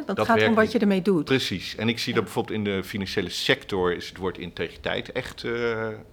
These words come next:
Speaker 2: het woord geworden. Integriteit, compliance. In de zorg
Speaker 1: Ja.
Speaker 2: hebben ze het veel
Speaker 1: Ja.
Speaker 2: meer over ethiek.
Speaker 1: Ja.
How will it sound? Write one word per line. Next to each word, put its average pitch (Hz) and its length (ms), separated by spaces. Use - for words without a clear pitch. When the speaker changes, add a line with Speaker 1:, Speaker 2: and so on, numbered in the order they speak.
Speaker 2:
het 117 240
woord 113 240
geworden. 110 440
Integriteit, - 520
compliance. 113 720
In 98 100
de 92 100
zorg 110 440
Speaker 1:
Ja. - 60
Speaker 2:
hebben 87 180
ze 98 60
het - 80
veel - 240
Speaker 1:
Ja. 156 60
Speaker 2:
meer 104 140
over 101 300
ethiek. 180 380
Speaker 1:
Ja. 202 200